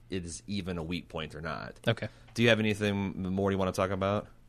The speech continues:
Speaker 2: Uh, yeah, I've got a bunch of other stuff, just, like, specific scenes that I wanted to say how <laughs> awesome they were, essentially.
Speaker 1: Okay, let's,
Speaker 2: Um,
Speaker 1: if we're gonna get to that point, then, like, uh, do you mind,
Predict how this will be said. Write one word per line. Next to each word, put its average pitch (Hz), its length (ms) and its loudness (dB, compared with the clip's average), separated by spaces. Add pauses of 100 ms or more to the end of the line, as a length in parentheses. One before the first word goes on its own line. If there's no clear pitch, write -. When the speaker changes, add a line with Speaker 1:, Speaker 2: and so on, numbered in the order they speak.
(220)
Speaker 2:
Uh, 127 260 12
yeah, 123 240 12
I've 110 120 8
got 98 260 6
a 104 80 -6
bunch 101 260 -2
of 110 60 -2
other 101 180 -2
stuff, 101 400 -2
just, - 220 -4
like, 101 220 0
specific 104 520 -2
scenes 104 460 0
that 101 100 0
I 95 80 2
wanted 101 320 0
to 104 240 -4 (840)
say 117 200 2
how 123 140 0
<laughs> - 20 0
awesome 139 360 6
they 143 120 8
were, 143 200 12
essentially. 151 680 6 (240)
Speaker 1:
Okay, 135 400 10
let's, 117 280 12
Speaker 2:
Um, - 80 10
Speaker 1:
if 135 40 4
we're 156 80 6
gonna 175 140 8
get 143 100 0
to 143 60 6
that 131 220 10
point, 107 200 6
then, 95 140 2
like, 98 340 4
uh, 95 340 6
do 92 140 -4
you 107 80 2
mind, 104 460 4